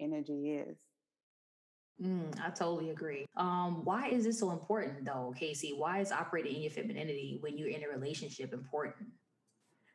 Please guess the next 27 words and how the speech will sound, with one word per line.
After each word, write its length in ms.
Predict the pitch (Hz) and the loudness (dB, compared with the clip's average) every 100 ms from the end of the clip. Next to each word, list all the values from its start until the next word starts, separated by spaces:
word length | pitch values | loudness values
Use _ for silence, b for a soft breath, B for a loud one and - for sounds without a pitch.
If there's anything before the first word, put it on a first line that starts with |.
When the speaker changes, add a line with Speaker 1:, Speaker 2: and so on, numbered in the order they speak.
| b | b
Speaker 1:
I 240 | 220 220 226 226 | 2 4 2 2
think 340 | 240 247 226 - | 2 2 -2 -2
for 540 | 214 196 190 190 175 - | 4 4 6 4 4 2
me, 560 | 170 208 208 185 170 170 156 | 0 2 2 2 0 -2 -2
one 280 | 170 196 214 - | 0 2 0 0
thing 280 | 185 175 170 | 0 0 2
I 120 | 170 160 | 2 2
learned 600 | 165 170 165 160 156 156 - | 2 2 2 2 0 -2 0
by 520 | 160 156 151 151 151 - _ _ _ - | 2 2 2 0 -2 -6 _ _ _ 0
operating 760 | 160 160 175 165 165 156 151 147 | 2 2 2 4 4 4 4 2
in 320 | - 311 151 - - - | 2 2 2 0 -4 -2
my 340 | 170 160 165 160 | 2 4 2 2
femininity, 560 | 175 160 160 160 151 147 | 2 2 2 2 0 -2
especially 640 | - 208 208 240 214 190 | -2 0 0 0 2 2
with 380 | 160 170 160 156 - _ _ _ - 156 | 2 2 2 0 -6 _ _ _ -6 2
being 460 | 175 170 160 156 | 4 4 4 2
married, 640 | 156 170 156 151 147 147 - _ _ - | 2 2 2 2 2 0 -4 _ _ -2
that 180 | 190 185 | 0 2
it 240 | 196 196 160 | 4 2 4
gives 220 | 254 302 | 2 4
me 140 | 277 | 4
really 260 | 220 214 196 - | 4 2 0 -2
time 380 | 196 185 180 170 - - | -2 2 2 2 -2 -2
to 240 | 190 185 - | 0 0 -2
tap 200 | 202 190 | 0 2
into 180 | 190 160 | 2 4
me, 260 | 165 147 | 4 2